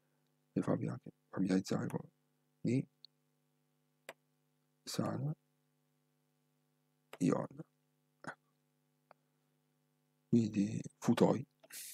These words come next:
Adesso qui per fa-, scrivere il fu è un po', sempre con, con il ma-, con il dito un po', non viene tanto bene. Vediamo se, se mi viene, insomma, adesso fa,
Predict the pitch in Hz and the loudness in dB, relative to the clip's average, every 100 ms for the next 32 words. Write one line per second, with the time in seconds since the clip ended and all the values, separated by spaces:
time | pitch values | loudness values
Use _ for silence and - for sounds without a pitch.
0 | - _ _ _ _ _ _ _ _ _ | -18 _ _ _ _ _ _ _ _ _
1 | _ - _ _ _ _ _ _ - 113 | _ -16 _ _ _ _ _ _ -2 0
2 | 101 - - - - - - 107 95 95 | 0 0 0 0 -2 -6 -2 0 2 0
3 | - 117 - 95 - - - - - _ | -2 -2 -2 -4 -2 -2 -4 -8 -18 _
4 | _ _ _ - - - 110 - - - | _ _ _ -8 -4 -2 -2 -4 -8 -8
5 | 110 110 110 - 113 110 110 110 113 110 | -6 -2 -2 0 2 0 4 4 4 0
6 | 107 - - _ - 110 104 107 - - | -2 -4 -8 _ -6 -2 -2 -2 -4 -6
7 | 131 _ _ _ - _ - - - _ | -8 _ _ _ -20 _ -20 -20 -20 _
8 | 107 104 113 - - - 104 104 90 - | -6 -4 -4 -6 -4 -2 0 2 2 2
9 | - - - - - 117 | -4 -6 -6 -6 -8 -6